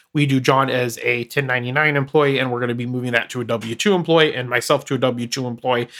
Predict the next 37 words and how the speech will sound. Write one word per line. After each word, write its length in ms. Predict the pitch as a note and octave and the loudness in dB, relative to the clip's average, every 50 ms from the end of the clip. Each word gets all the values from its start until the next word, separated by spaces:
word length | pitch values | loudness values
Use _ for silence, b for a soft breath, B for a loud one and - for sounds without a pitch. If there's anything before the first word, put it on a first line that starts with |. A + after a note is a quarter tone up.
| B B B B | B B B B
and 160 | C3 A#2+ - | -6 -6 0
Kev 200 | - D3+ C#3+ C#3 | 0 0 0 0
to 100 | - C#3 | -2 -2
a 20 | C3+ | 0
W 260 | C3+ C3 B2 B2 B2 | 0 0 -2 -2 -6
two 160 | - - C3+ | -6 -4 -4
employee 360 | B2+ A#2 - C#3 C3+ B2 B2 | -6 -4 -2 0 0 0 0
and 120 | G#2+ A2 A2+ | -4 -6 -4
so 160 | - - B2+ | -2 -2 -2
forth 240 | - - B2 A2 - | 0 -2 -6 -6 -6
and 80 | A#2+ | -2
so 140 | - - G3+ | 2 2 2
forth. 340 | G3 G3 E3+ E3 D#3 - B B B B B | 4 4 4 2 2 0 B B B B B
So 100 | - D3+ | 0 2
we 120 | C#3+ C#3 | 2 2
can 140 | C3 C#3+ B2+ | 2 0 0
better 220 | B2 C#3+ B2+ A2+ A2+ | 0 0 0 0 -4
tax 320 | - - D3 C3+ - - | 0 0 0 0 0 -6
plan, 460 | - _ - C#3 C3 A#2+ A#2 A#2+ G#2+ - - - - | -12 _ -2 0 0 0 -2 -4 -10 -14 -8 0 0
um, 200 | C#3+ C3 A#2+ - | 0 0 0 -6
for 200 | - - - C3+ | -4 -2 -2 -2
the 220 | B2 A#2+ A#2 A2 | 0 0 0 0
individuals 580 | B2+ B2 A2+ A2+ C#3+ E3+ E3 F#3 F3+ F3+ E3+ F3 B B B B B | 0 -2 0 0 0 0 2 4 4 4 2 0 B B B B B
and 120 | C3+ B2+ | -2 0
then 100 | C3+ C3+ | 0 2
also 300 | B2 C3 B2+ C3 - C#3 | 2 2 2 2 0 -2
to 140 | B2+ - C3 - | -2 -2 -8 -10
keep 320 | - - C3 C3 - _ _ | -6 -6 -6 -6 -6 _ _
in 300 | D3 B2+ B2 A2+ A#2+ - - | -4 -4 -4 -4 -6 -12 -10
line 440 | C3 A#2+ B2 A#2+ A#2 A#2+ A2 A2+ A#2 | -4 -2 0 0 0 0 -2 -2 -4
with 280 | A#2+ B2 A2+ - - - | -2 -2 -2 -2 -6 -14
the, 380 | F2 A#2+ A#2 A2+ A2 A2 A2 - _ _ | -10 -4 -2 -2 0 -2 -4 -8 _ _
the 100 | - A2 | -6 -6
proper, 580 | - - C3 A2+ A2+ - A#2 A2 G#2+ A2 - | -2 0 0 0 0 -2 -4 -2 -2 -2 0
uh, 320 | - A2+ A2 G#2 G#2+ - - - _ _ _ _ _ - | 0 0 0 0 -2 -8 -10 -14 _ _ _ _ _ -6
legality 560 | B2+ B2 A2+ A#2 A#2 A#2 A2+ A2+ A2+ A2+ A2+ | -4 -2 2 4 4 4 4 2 -2 -4 -6
of 140 | A2 G#2 | -8 -10